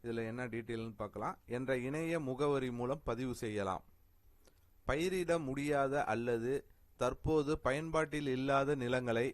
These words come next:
வைத்திருக்கும் விவசாயிகள் மற்றும் நில உரிமையாளர்கள் இந்த தளத்தில் தங்கள் நிலத்தின் அளவு, இருப்பிடம் மற்றும் தன்மை உள்ளிட்ட விவரங்களை பதிவு செய்ய வேண்டும். அதன் அடிப்படையில் புதுப்பிக்கத்தக்க ஆற்றல் திட்ட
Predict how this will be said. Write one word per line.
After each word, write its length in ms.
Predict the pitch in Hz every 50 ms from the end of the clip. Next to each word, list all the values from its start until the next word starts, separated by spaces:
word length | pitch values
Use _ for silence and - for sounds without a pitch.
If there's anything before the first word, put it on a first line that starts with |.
| - -
வைத்திருக்கும் 680 | 101 110 123 131 127 - 143 131 117 - 127 127 123
விவசாயிகள் 680 | 113 113 113 135 143 120 147 135 123 120 107 113 127 131
மற்றும் 400 | 127 113 110 - - 131 131 131
நில 260 | 113 110 120 135 143 135
உரிமையாளர்கள் 840 | 120 120 127 135 143 143 135 120 113 113 107 101 101 104 113 127 131 - - - - - _ - - - -
இந்த 260 | 120 131 135 131 131 113
தளத்தில் 540 | - 120 120 131 135 131 - 139 139 139 131
தங்கள் 380 | - 117 117 120 120 117 117 110
நிலத்தின் 460 | 120 127 139 143 139 - 139 139 139
அளவு, 520 | - - 95 104 113 123 127 120 117 127 139 131 - - - - - - - - - -
இருப்பிடம் 640 | 113 127 135 139 131 - 143 139 120 127 131 131 - -
மற்றும் 440 | 95 107 113 113 - 123 131 135 127
தன்மை 440 | - - 120 120 135 143 147 139 139 135 -
உள்ளிட்ட 400 | - 113 120 123 123 113 - 127 123
விவரங்களை 560 | 110 113 123 123 135 139 139 131 120 113 120 135
பதிவு 400 | - - 117 113 131 143 135 131
செய்ய 340 | - 123 113 107 104 117 127
வேண்டும். 440 | 113 104 104 107 107 98 101 90 - - - - - - _ - - - -
அதன் 300 | 90 110 123 147 156 160
அடிப்படையில் 760 | 139 127 131 143 147 - - 127 120 120 120 127 139 143 - - -
புதுப்பிக்கத்தக்க 1040 | - 139 143 165 156 - 156 156 147 - 151 139 - - 127 120 - - 135 - -
ஆற்றல் 500 | 107 110 127 131 - - 135 135 135 -
திட்ட 300 | - 120 117 113 -